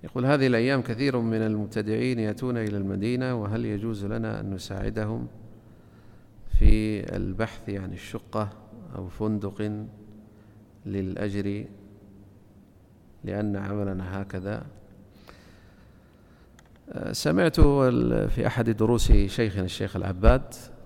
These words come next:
آه، عبد المحسن العباد حفظه الله، في شرحه على سنن ابن ماجه، سئل عن الروافض، خاصة الر-، الرافضة، عين بالسؤال:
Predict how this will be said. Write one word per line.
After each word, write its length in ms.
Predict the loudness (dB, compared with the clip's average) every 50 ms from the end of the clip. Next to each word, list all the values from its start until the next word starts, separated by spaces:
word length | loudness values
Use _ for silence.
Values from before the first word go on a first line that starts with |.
| -20 -20 -20 -20 -16 -12
آه، 280 | -10 -8 -8 -8 -10 -12 -14 -16 -16
عبد 180 | -14 -8 -6 -4
المحسن 400 | -2 0 0 0 -2 -2 -2 -2
العباد 520 | -2 -2 -2 -4 -4 -2 0 0 0 0
حفظه 440 | -2 -6 2 8 10 10 10 8 4
الله، 340 | -4 -2 0 0 0 0 0 -4 -10 -18 -20 -20 -20 -20 -20 -20 -20 -20 -20 -20 -20 -20 -20 -20 -20 -20 -20 -20 -20 -16 -12 -10
في 80 | -8
شرحه 500 | -4 -2 -2 -2 0 0 -2 -2 -2 -2
على 500 | -2 -2 -2 -2 -2 -2 -4 -4 -4 -6 -2
سنن 360 | 6 10 10 10 10 10 6
ابن 220 | 2 0 0 2
ماجه، 400 | 2 4 4 2 2 0 -2 -2
سئل 420 | -2 4 8 8 8 8 8 0 -2 -6 -8 -10 -12 -14 -14 -16 -16 -16 -18 -18 -20 -20 -12 -6
عن 300 | -2 0 0 2 0 -2
الروافض، 640 | -4 -4 -4 0 4 6 8 8 10 10 10 10 10
خاصة 440 | 10 6 2 2 2 2 0 0 0
الر-، 840 | 0 0 -2 -4 -6 -8 -8 -10 -10 -10 -8 -8 -6 -6 -8 -8 -6
الرافضة، 460 | 0 4 4 6 8 8 8 8 6 4 0 0
عين 440 | 2 4 4 4 4 2 2 0 -2 -2 -4 -8 -10 -10 -8
بالسؤال: 540 | -6 2 8 10 10 12 10 8 6 4